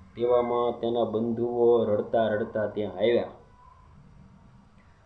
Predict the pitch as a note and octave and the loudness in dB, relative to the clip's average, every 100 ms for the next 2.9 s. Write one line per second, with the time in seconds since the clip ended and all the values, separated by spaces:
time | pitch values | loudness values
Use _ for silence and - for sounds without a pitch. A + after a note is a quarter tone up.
0 | - A2 A#2 G#2 A2+ B2 B2+ A#2+ B2 A#2+ | -12 -4 -2 0 0 0 0 -2 -2 -4
1 | A2+ A#2 C3 C3+ B2 G2+ G#2 A#2 - B2 | 0 2 4 4 2 0 -2 -2 2 2
2 | A2+ A2 A#2 A2+ A#2 A#2 A#2 A#2 A#2+ | 2 2 2 2 -2 0 0 0 -4